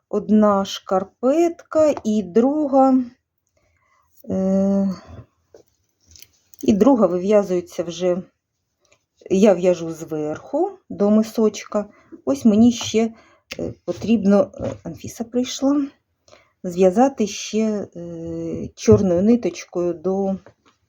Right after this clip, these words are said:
до мисочка. Отак, с-, ось така в мене пряжа. Вона, дівчата,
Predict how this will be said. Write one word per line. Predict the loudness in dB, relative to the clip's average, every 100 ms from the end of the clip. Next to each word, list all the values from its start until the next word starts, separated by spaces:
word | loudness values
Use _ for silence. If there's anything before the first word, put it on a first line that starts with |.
| _ _ -20 -20 _ _ _ _ -20 _ _ _ _ _
до | 4 6
мисочка. | 6 2 -10 -12 -16 -18 _ -20 -20 _
Отак, | -8 -4 -4 -6 -18
с-, | -18 -2
ось | -2 0
така | 0 2 4
в |
мене | 4 2 0
пряжа. | 0 0 0 -2
Вона, | 2 4 4 2 -2
дівчата, | -8 -10 -4 -4 0 -2